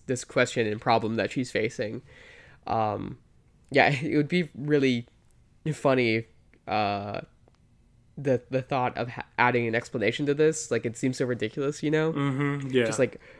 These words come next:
Speaker 1: "Oh, she found a mysterious door and she opened it, now she's here. Oh, a,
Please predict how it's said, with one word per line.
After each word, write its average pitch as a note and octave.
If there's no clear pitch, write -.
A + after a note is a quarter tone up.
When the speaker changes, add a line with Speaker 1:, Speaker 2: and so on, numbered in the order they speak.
Speaker 1:
"Oh, F3
she C3+
found C#3+
a C#3+
mysterious D3
door D#3
and B2
she C3
opened D3
it, A#2
now A2
she's B2
here. B2+
Oh, C#3+
a, -